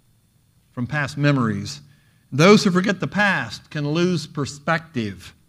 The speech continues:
And those that forget the past, in a sense, don't really know who they are. And those who forget the past often <laughs> mess things up in the present.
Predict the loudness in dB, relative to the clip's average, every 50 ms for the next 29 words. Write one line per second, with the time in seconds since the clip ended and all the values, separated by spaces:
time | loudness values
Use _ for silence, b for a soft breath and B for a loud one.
0 | _ _ _ _ _ _ _ _ _ _ _ _ _ _ _ _ _ _ _ _
1 | _ _ _ _ _ _ -6 0 4 6 6 6 6 4 0 0 0 0 0 -2
2 | -2 -2 -2 0 0 2 2 0 0 -2 -6 -8 -12 -18 _ _ _ _ _ _
3 | _ _ _ _ _ _ _ _ _ _ _ _ _ -6 -6 -6 -6 -4 -4 -4
4 | -4 -4 -6 -4 -4 -2 -2 -2 -2 -2 0 0 -2 -2 -2 -2 0 0 0 -2
5 | -2 -4 -4 -6 -6 -8 -10 -16 _ _ _ _ _ _ _ _ _ _ _ _
6 | _ _ _ _ _ _ _ _ _ _ _ _ _ _ _ _ _ _ _ _
7 | _ _ _ -10 -6 0 2 4 4 4 4 2 0 -2 -4 -6 -4 -4 -4 -4
8 | -4 -6 -4 -2 -2 0 0 0 -2 -4 -6 -8 -12 -8 -6 -4 -4 -4 -6 -8
9 | -10 -10 -10 -10 -12 _ _ _ -14 -14 -14 -18 -20 -20 _ _ _ _ _ _
10 | _ _ _ _ _ _ -6 -2 0 0 -2 -2 -4 -4 -4 -2 -2 -2 -2 -4
11 | -4 -4 -6 -6 -6 -6 -6 -6 -6 -6 -8 -12 -16 -20 -20